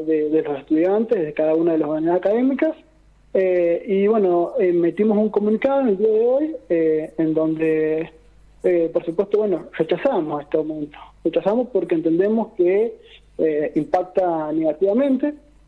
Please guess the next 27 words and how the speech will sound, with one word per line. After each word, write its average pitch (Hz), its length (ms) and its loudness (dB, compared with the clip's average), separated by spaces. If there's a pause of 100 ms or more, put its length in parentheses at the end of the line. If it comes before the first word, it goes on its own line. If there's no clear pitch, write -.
(140)
Eh, 151 560 0
creemos 175 340 0
que, 156 460 -2 (340)
bueno, 165 240 2
este 180 240 0
año 220 340 2
donde 160 640 0 (100)
se - 60 -2
ha 170 40 2
anunciado 196 800 2
que 160 180 2
la 147 140 0
presencialidad 156 600 -2
plena 208 380 2
vuelve 170 280 2
a 160 40 0
las 156 120 -6
aulas, 226 400 2 (560)
por 160 120 0
lo 147 40 -2
menos, 170 260 2
digamos, 165 360 -2
en 156 80 -2
el 156 80 2
ámbito 165 540 0
universitario, 185 960 0 (580)
eh, 151 600 0